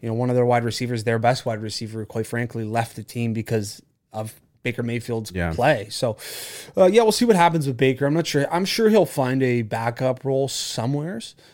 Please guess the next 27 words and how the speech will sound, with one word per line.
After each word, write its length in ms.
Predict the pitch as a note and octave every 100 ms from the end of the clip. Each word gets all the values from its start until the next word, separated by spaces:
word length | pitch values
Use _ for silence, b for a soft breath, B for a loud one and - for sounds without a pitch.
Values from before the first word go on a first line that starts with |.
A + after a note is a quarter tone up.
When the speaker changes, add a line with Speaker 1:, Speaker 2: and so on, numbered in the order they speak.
| b b A#2+
Speaker 1:
Um, 300 | A2+ A2 -
I 80 | B2+
don't 200 | C#3+ -
know 160 | C#3+ D3
if 100 | D3
he's 120 | C3
gonna 140 | D3
be 100 | C3+
a 40 | C3
starter 360 | - C3 D#3+
come, 400 | B2 C3 B2+ B2+
uh, 200 | B2+ B2+
come 180 | A#2+ B2+
week 220 | B2 C3+
one 120 | C3+ C3
in 60 |
the 80 | B2
N 80 | B2
F 160 | A#2
L. 180 | B2 C#3
Speaker 2:
That's 180 | A2+ G2+
crazy. 320 | - F2 D#2+
He 240 | F#2 F3+ G#3+
first 340 | - B2+ A#2
overall 240 | G#2+ F#2 E2
pick, 260 | G#2 -
right? 140 | C#2